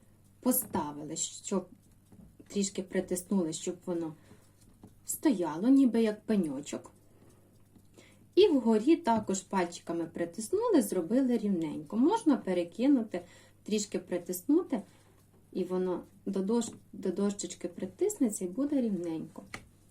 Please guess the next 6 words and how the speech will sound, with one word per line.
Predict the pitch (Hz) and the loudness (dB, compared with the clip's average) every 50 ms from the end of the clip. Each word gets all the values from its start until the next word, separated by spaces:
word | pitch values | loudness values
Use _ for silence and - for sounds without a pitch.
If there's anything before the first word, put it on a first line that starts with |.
| _ _ _ _ - | _ _ _ _ 0
Ось | 359 415 427 - | 0 0 0 -2
такий, | - - 247 - - 175 156 160 - - _ - - | -4 -4 -4 -2 -2 -4 -4 -4 -6 -16 _ 4 8
ніби | 320 381 359 294 302 269 | 8 10 10 8 6 2
пеньочок | - - 262 247 202 170 156 156 - - 139 - - | 4 4 6 6 6 4 2 -2 -8 -12 -12 -10 -8
ми | 151 147 | -8 -8
зробили. | 143 - - - - - - - | -8 -8 -12 -12 -12 -12 -14 -14